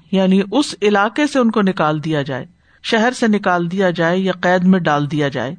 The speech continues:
یہ دونوں معنی کیے گئے ہیں۔ اصل مقصد کیا ہے؟ ایسے لوگ منتشر ہو جائیں، ان کا زور ٹوٹ جائے، ان کو کہیں پکڑ کے قید کر دیا جائے تاکہ آئندہ وہ یہ فساد نہ پھیلائیں۔ "ذَلِكَ لَهُمْ خِزْيٌ فِي الدُّنْيَا"، یہ ان کی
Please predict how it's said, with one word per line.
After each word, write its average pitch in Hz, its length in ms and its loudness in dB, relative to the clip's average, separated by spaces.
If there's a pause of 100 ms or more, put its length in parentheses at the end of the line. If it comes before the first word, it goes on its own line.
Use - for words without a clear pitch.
یہ 185 100 -4
دونوں 190 280 2
معنی 156 280 2
کیے 147 280 -4
گئے 120 100 -6
ہیں۔ 95 120 -10 (560)
اصل 196 340 -2
مقصد 226 400 -2
کیا 233 260 0
ہے؟ 240 140 2
ایسے 202 420 0
لوگ 214 300 0
منتشر 233 500 0
ہو 185 180 -4
جائیں، 143 260 -8 (360)
ان 208 180 2
کا 214 120 0
زور 214 300 2
ٹوٹ 185 300 0
جائے، 151 300 -2 (420)
ان 214 180 2
کو 247 140 0
کہیں 226 260 0
پکڑ 220 320 -2
کے 233 160 -2
قید 214 280 0
کر 208 220 -2
دیا 196 220 0
جائے 196 260 0
تاکہ 196 340 -4
آئندہ 226 360 0
وہ 226 140 0
یہ 220 140 0
فساد 175 340 0
نہ 175 80 -2
پھیلائیں۔ 151 420 -4 (680)
"ذَلِكَ 269 680 0
لَهُمْ 285 420 0
خِزْيٌ 277 520 2
فِي 285 100 0
الدُّنْيَا"، 247 540 0 (480)
یہ 240 240 0
ان 349 240 2
کی 320 300 2